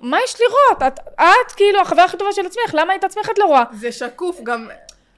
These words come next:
Speaker 2: גם לא משנה
Speaker 1: זה
Speaker 2: כמה
Speaker 1: קטע.
Speaker 2: תוצאות יהיו להם בחיים, הם, הם, יש להם את הציונים הכי גבוהים בבית ספר, ואנשים כן שולחים להם הודעות ורוצים לצאת איתם, לא יודעת מה, לקניון.
Speaker 1: אז הם, הם לא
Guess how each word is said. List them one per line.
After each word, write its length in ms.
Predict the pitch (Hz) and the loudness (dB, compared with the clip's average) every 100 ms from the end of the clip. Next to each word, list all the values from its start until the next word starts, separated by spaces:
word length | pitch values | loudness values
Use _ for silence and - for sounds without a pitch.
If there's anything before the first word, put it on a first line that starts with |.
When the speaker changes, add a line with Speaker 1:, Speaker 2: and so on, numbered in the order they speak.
| _ | _
Speaker 2:
גם 160 | 214 233 | -8 -4
לא 80 | 294 | -4
משנה 220 | 381 370 | -2 -4
Speaker 1:
זה 60 | |
Speaker 2:
כמה 220 | - 311 349 | 0 0 2
Speaker 1:
קטע. 220 | 311 240 | 2 0
Speaker 2:
תוצאות 480 | 233 247 247 269 285 | 0 2 2 0 -4
יהיו 140 | 262 | -4
להם 300 | 254 247 233 | -2 -2 -2
בחיים, 560 | 233 - 240 240 247 247 | -4 -2 -2 -2 -4 -4
הם, 560 | 220 277 262 254 233 | -4 -4 -4 -10 -12
הם, 320 | 233 185 190 214 | -14 -16 -18 -16
יש 220 | 233 233 | -14 -8
להם 140 | 269 254 | -8 -8
את 100 | 240 | -14
הציונים 400 | 208 247 247 247 | -12 -10 -8 -10
הכי 140 | 269 | -10
גבוהים 360 | 226 220 240 233 | -8 -6 -6 -4
בבית 280 | 233 226 | -6 -6
ספר, 640 | 226 247 226 - 240 226 220 | -6 -8 -8 -8 -8 -8 -10
ואנשים 460 | 214 214 220 262 254 | -10 -10 -12 -18 -16
כן 180 | 262 269 | -14 -12
שולחים 340 | 262 262 269 | -14 -12 -12
להם 160 | 254 247 | -12 -14
הודעות 300 | 233 226 233 | -12 -12 -12
ורוצים 280 | 226 226 247 | -14 -16 -18
לצאת 200 | 240 233 | -20 -20
איתם, 240 | 240 240 220 | -14 -14 -12
לא 60 | |
יודעת 200 | 226 226 | -14 -14
מה, 160 | 220 208 | -12 -14
לקניון. 480 | 214 233 226 226 233 | -12 -16 -16 -12 -8
Speaker 1:
אז 100 | 254 | -8
הם, 80 | 254 | -8
הם 160 | 262 247 233 | -8 -8 -8
לא 120 | 277 | -8